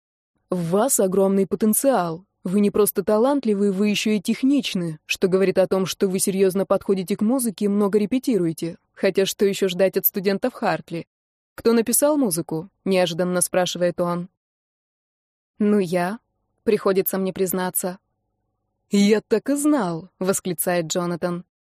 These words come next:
«Так и знал, что ты. В этой музыке твой четкий отпечаток». Не знаю, что он имел в виду под этим. «Но мы все вместе работали над ней»,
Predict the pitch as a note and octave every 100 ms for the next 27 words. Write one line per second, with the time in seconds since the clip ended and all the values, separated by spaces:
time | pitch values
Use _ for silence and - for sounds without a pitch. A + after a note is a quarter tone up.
0 | _ - G#3 A#3 G#3+ A#3 A3+ - D#4 -
1 | A3 F#3 D#3+ - _ _ E3+ G3+ G3+ A3
2 | D4 C#4+ A3+ G#3+ F#3+ _ G#3+ A3+ - A#3
3 | - B3 - C#4+ - A3+ F3 E3 - _
4 | _ _ _ _ _ _ _ G#3 G#3+ A#3
5 | D4 A3 - F3+ F3+ F3+ F3 E3+ F3+ F3
6 | F3+ E3+ E3+ - F3 - _ _ _ _
7 | _ _ _ _ - G3+ G3+ G3 G3 G3
8 | G3 - G#3 G3+ B3+ D#4+ - F#3 F3 F3+
9 | F3+ F3+ E3+ F3+ F3+ F3+